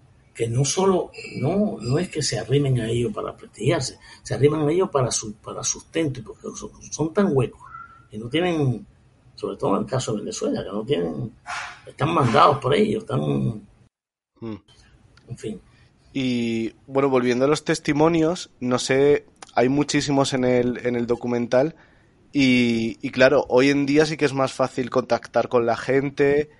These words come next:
Speaker 2: eh, hay testimonios que están en varios países, creo que, bueno, en Madrid, en, en Estados Unidos,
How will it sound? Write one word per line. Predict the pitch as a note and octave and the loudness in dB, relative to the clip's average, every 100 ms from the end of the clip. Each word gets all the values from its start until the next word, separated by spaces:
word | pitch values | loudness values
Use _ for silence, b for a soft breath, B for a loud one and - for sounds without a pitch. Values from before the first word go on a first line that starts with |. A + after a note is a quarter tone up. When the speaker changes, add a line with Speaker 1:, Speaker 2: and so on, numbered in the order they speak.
| b b _ | b b _
Speaker 2:
eh, | B2 A#2 | 2 6
hay | A2 A2 B2 B2 B2+ B2 | 8 6 4 0 0 -2
testimonios | B2+ - B2 A#2+ B2 C#3 | -4 -4 -2 0 0 0
que | C3+ | -4
están | - A#2+ | 0 0
en | A#2+ | 2
varios | A#2 A#2+ | 2 2
países, | - A2+ A#2 E3+ - | 0 0 0 -4 -2
creo | B2 A#2+ | -2 0
que, | A2 - | -4 0
bueno, | B2+ B2 | 2 2
en | A2+ | 2
Madrid, | A2 G#2 B2+ C#3 C#3+ B2+ | 2 6 8 8 6 2
en, | A#2 A2 G#2+ G#2+ | 2 2 -2 -8
en | G2+ | -8
Estados | G#2 - A2+ - | -6 -2 -2 0
Unidos, | A#2+ B2 C#3+ E3 | -2 2 2 0